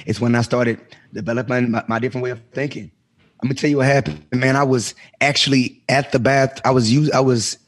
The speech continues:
at work using the bathroom. You know, I should have been. <laughs>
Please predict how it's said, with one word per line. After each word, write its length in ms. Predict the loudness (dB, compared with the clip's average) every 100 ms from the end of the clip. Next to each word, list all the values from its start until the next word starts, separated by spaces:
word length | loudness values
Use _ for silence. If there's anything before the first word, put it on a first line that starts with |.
| _ _ _
at 160 | 0 2
work 360 | 4 2 0 -4
using 260 | -2 0 2
the 60 |
bathroom. 420 | 2 2 0 -2
You 80 | 0
know, 140 | 0 -2
I 80 |
should 180 | -4 -2
have 80 | -2
been. 380 | -2 -4 -6 -8 _ _ _
<laughs> 0 | _